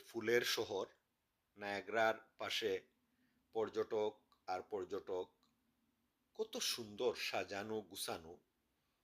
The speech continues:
এই নায়াগ্রা জলপ্রপাত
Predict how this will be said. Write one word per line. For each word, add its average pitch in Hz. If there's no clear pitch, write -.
এই 98
নায়াগ্রা 101
জলপ্রপাত 98